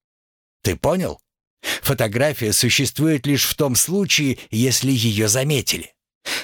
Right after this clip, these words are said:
Ты хочешь работать в агентстве? Так вот, подумай о том, что я тебе сейчас сказал, и привези мне необычные фото Клода Франсуа.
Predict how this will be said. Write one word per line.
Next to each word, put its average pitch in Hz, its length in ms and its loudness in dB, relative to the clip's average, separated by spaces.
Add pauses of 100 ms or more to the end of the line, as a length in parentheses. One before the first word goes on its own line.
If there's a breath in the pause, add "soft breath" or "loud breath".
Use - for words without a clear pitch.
Ты 117 300 2
хочешь - 640 0
работать 120 560 -2
в 139 40 0
агентстве? 139 640 -2 (640)
Так - 200 -4
вот, 87 180 -2
подумай 101 540 0
о 90 60 -2
том, 170 320 0 (220)
что - 280 -2
я 90 200 0
тебе 107 240 0
сейчас 104 400 0
сказал, 117 520 -2 (260 loud breath)
и 170 140 0
привези 147 540 2
мне 160 200 2
необычные 147 760 0
фото 170 340 -2
Клода 139 400 0
Франсуа. 110 600 -2